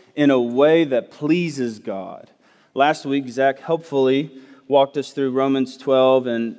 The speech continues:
and applied these principles to what it looks like to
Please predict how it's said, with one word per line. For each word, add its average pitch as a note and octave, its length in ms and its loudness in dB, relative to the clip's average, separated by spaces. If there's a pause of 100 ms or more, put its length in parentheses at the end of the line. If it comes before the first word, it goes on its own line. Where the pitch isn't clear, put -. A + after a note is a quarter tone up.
(120)
and C#3 340 0
applied D3+ 680 -2
these D3+ 200 0
principles C#3 640 -4
to C3 140 -6
what C#3 200 0
it E3 100 4
looks D3+ 300 -2
like C#3+ 200 2
to A2+ 280 -6